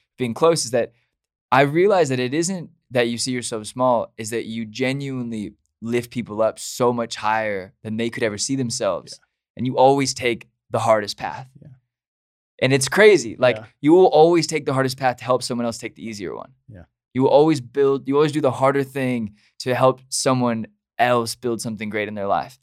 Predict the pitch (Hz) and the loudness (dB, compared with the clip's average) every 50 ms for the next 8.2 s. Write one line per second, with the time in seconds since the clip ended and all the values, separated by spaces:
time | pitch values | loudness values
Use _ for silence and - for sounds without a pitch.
0 | - - 110 107 - _ - 120 123 139 131 131 131 139 165 175 139 139 120 - | -20 -20 -20 -20 -12 _ -2 0 2 4 2 2 2 0 2 2 2 2 2 2
1 | 131 120 117 117 113 110 110 113 110 107 - - 113 120 123 127 127 120 117 113 | 2 2 2 0 -2 -2 0 0 0 0 -2 -4 -2 0 2 2 2 2 0 -4
2 | - - 107 117 113 107 104 98 101 120 117 113 113 110 104 107 104 113 110 104 | -6 -8 -10 -12 -10 -10 -10 -8 -4 -2 -2 -2 -2 -4 -6 -8 -10 -10 -10 -8
3 | 107 104 - - 123 120 117 110 110 110 113 113 107 - 127 123 120 117 117 127 | -8 -8 -6 -4 -4 -4 -4 -4 -6 -8 -10 -12 -8 -4 -2 0 0 0 2 2
4 | 127 123 120 110 117 110 107 110 107 110 110 131 135 131 127 - 120 117 110 113 | 2 2 0 0 -2 -2 -2 -2 -4 -2 0 0 0 0 -2 -4 -6 -6 -6 -6
5 | 101 104 113 107 101 98 - 107 107 110 110 101 123 131 127 123 123 120 117 110 | -6 -4 -4 -4 -4 -2 -2 -2 -2 -2 0 4 6 8 8 10 8 6 4 0
6 | - _ _ _ _ _ _ _ _ _ - 123 123 123 120 107 120 120 117 107 | -6 _ _ _ _ _ _ _ _ _ 2 4 4 4 4 2 2 2 2 0
7 | 85 - _ - 139 135 139 135 127 131 127 123 120 120 120 117 113 110 110 110 | -2 -6 _ -2 2 2 2 2 2 0 -2 -2 -2 -2 -2 -2 -2 -4 -6 -8
8 | 110 123 113 | -10 -12 -14